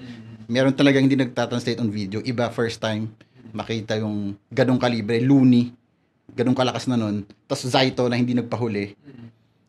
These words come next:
Tapos ang liit lang nung venue. Sobrang tight.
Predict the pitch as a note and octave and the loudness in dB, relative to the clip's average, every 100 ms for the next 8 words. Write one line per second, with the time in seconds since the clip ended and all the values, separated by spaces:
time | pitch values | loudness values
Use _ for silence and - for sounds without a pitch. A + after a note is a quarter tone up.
0 | _ _ _ _ - D3+ D#3+ D3 D3+ D3 | _ _ _ _ 0 0 4 2 2 4
1 | D3 D3+ C#3+ C#3+ C#3+ C#3 C3 C3 - A#2+ | 8 8 8 8 8 8 6 0 -6 -20
2 | A#2 _ _ _ - B2 C3+ C3 B2 B2 | -20 _ _ _ -8 -2 -2 0 0 -2